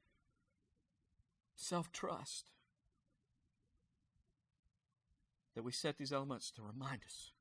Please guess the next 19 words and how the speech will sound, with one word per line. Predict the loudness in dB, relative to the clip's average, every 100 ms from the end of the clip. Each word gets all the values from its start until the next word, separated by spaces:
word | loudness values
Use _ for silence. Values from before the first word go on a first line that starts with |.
| _ _ _ _ _ _ _ _ _ _ -10
that | -8
it's | -4
Christ | -2 -2 -2 -8 -14 -18 _ _ _ _ _ _ _ 0
who | 2
has | 4
redeemed | 2 6 4 4
us | 0
from | -2 -4
the | -2
curse | -4 -4 -6
of | -6
the |
law | -6 -6 -10 -20 _ -20 _ _ -20 -20 -20 -20 -20 _ _ _ _ _
by | -4
being | -2 -2
hung | -2 -4
on |
a | -6
tree, | -6 -6 -8